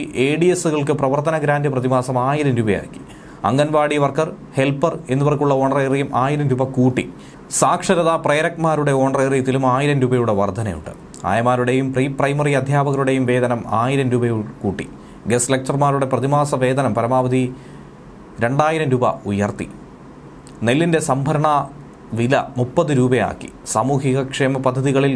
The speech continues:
ഗുണഭോക്താക്കളല്ലാത്ത ട്രാൻസ് സ്ത്രീകളടക്കമുള്ള പാവപ്പെട്ട സ്ത്രീകൾക്കാണ് സ്ത്രീ സുരക്ഷാ പെൻഷൻ. മുപ്പത്തിയഞ്ചിനും അറുപതിനും ഇടയിൽ പ്രായമുള്ളവരെ ഇതിൽ പരിഗണിക്കും. മഞ്ഞക്കാർഡുള്ളവർ,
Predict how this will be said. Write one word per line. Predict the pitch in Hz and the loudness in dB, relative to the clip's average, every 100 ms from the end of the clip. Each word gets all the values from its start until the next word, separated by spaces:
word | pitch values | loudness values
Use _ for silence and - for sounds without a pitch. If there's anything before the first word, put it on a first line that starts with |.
| 117 | 2
ഗുണഭോക്താക്കളല്ലാത്ത | 131 135 139 135 143 139 135 131 131 127 135 | 0 0 0 0 -2 0 0 0 0 -2 0
ട്രാൻസ് | 131 156 143 | -2 -2 -6
സ്ത്രീകളടക്കമുള്ള | - 147 143 135 135 131 147 139 131 | -2 0 2 2 0 -2 0 0 2
പാവപ്പെട്ട | 139 143 151 143 | 0 0 -2 -2
സ്ത്രീകൾക്കാണ് | 139 131 135 127 107 101 - - - - | -2 0 0 0 0 -2 -6 -18 -18 -6
സ്ത്രീ | 135 143 143 | -2 0 0
സുരക്ഷാ | 147 - 147 127 - | 0 0 0 -2 0
പെൻഷൻ. | 117 113 - - - - | -2 -2 -6 -10 -18 -8
മുപ്പത്തിയഞ്ചിനും | 117 117 135 135 131 131 143 135 | -4 -2 0 0 2 2 2 2
അറുപതിനും | 151 160 160 160 | 2 2 2 2
ഇടയിൽ | 147 143 135 | 2 0 2
പ്രായമുള്ളവരെ | 131 123 127 120 113 110 104 - | 2 2 0 0 0 0 -2 -4
ഇതിൽ | 110 107 - | -4 -4 -4
പരിഗണിക്കും. | 92 90 90 82 - - - - - - - - - - - | -4 -4 -6 -8 -14 -16 -20 -20 -20 -20 -20 -20 -20 -20 -2
മഞ്ഞക്കാർഡുള്ളവർ, | 101 127 139 143 143 143 139 143 | 0 2 2 2 2 2 2 0